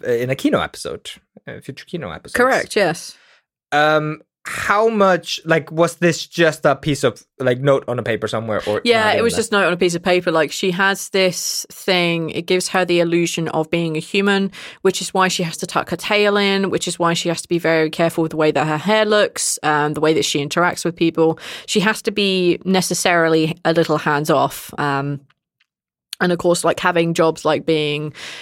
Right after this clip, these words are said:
Speaker 2: in a kitchen with knives around and hot things, like, the chances of you interacting with a lot of people on a frequent basis is fairly low. Um,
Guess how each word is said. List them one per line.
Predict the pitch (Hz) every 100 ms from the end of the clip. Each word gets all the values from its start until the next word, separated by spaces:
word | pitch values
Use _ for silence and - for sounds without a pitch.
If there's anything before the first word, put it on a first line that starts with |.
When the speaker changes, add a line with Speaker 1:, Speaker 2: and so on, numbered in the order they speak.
| - -
Speaker 2:
in | 175
a |
kitchen | 160 320 - 208 185 180 180 -
with | - 170 190
knives | 269 277 247
around | 233 214 208 196 190 180
and | 160
hot | - -
things, | - 202 190 190 175
like, | 147
the | 165
chances | 165 190 165 170
of | 170 160
you | 165 170 165 160 156 156 -
interacting | 180 170 175 - - 160
with | 156
a |
lot | 160 151
of | 147
people | 170 156 151
on | 151
a | 147 151
frequent | 180 165 139
basis | 151 156 147
is | 147 -
fairly | 135 135 147
low. | 165 147 - - - - -
Um, | 151 147 147